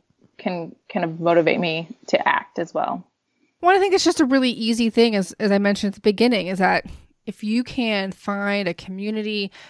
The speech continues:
Speaker 2: that you connect with, or even just one person to be an accountability partner, as long as you guys are both on the same page about it, it can just really be a really powerful tool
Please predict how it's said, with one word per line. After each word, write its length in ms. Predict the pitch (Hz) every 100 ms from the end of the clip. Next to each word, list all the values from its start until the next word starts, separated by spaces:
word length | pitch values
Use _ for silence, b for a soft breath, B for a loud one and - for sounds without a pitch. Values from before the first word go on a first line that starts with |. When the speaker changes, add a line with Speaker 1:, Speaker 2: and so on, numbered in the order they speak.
| B
Speaker 2:
that 80 | -
you 540 | 202 190 185 180 175 -
connect 420 | - 202 233 -
with, 220 | 294 302
or 60 | 226
even 260 | 214 226 214
just 180 | 196 202
one 240 | 202 208
person 420 | - 208 208 240
to 80 | 233
be 280 | 214 202 190
an 80 | 202
accountability 640 | 202 202 190 185 185 185
partner, 440 | 190 - 226 269 349
as 100 | 254
long 140 | 190
as 60 | 185
you 60 | 190
guys 300 | 185 185 - B B B
are 80 | 196
both 320 | 165 196 202
on 80 | 202
the 100 | 196
same 300 | 202 180 185
page 320 | - 339 339
about 340 | 226 175 175 175
it, 260 | 175 - -
it 60 |
can 160 | - 208
just 220 | 202 -
really 160 | 208 190
be 260 | 170 196
a 80 | 185
really 400 | 180 190 190 220
powerful 760 | - - 185 185 - 190 180 180
tool 640 | - 240 277 170 160 196